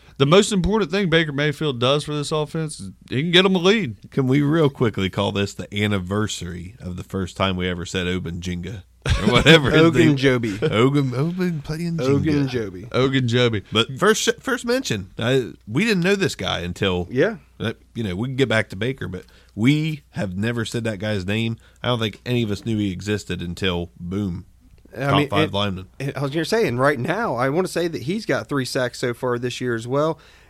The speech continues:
Speaker 3: And, I mean, that's, that's right up there with the league leaders in sacks. You know what? He's gonna get another one this week.
Speaker 2: Then I'm
Speaker 3: Der-, Derek Carr's not looking good. He's putting
Speaker 2: No.
Speaker 3: up a lot of yards.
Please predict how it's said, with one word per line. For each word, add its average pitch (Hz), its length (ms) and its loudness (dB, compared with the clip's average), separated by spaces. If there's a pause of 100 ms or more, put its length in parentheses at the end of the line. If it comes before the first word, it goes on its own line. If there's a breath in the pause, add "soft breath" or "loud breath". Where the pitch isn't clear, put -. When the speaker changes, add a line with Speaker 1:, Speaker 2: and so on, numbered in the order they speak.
Speaker 3:
And, 104 320 -6
I 131 100 -2
mean, 131 120 0
that's, 151 380 -2
that's 127 280 -4
right 151 160 4
up 147 140 0
there 151 160 4
with 139 140 -2
the 135 80 -4
league 135 260 0
leaders 135 380 2
in 123 120 -4
sacks. 131 440 -6 (340 soft breath)
You 127 100 -2
know 143 120 2
what? 160 200 -2
He's 139 180 -8
gonna 180 180 -2
get 170 140 2
another 131 340 0
one 113 200 -2
this 107 200 -8
week. 101 200 -8 (200 soft breath)
Speaker 2:
Then 151 220 2
I'm 156 60 0
Speaker 3:
Der-, 156 240 4
Derek 143 380 2
Carr's 143 360 -2
not 120 260 -4
looking 143 300 -4
good. 147 220 2
He's 147 160 -2
putting 190 200 0
Speaker 2:
No. 196 60 2
Speaker 3:
up 170 60 -2
a 180 40 2
lot 143 300 0
of 135 100 -4
yards. 139 580 0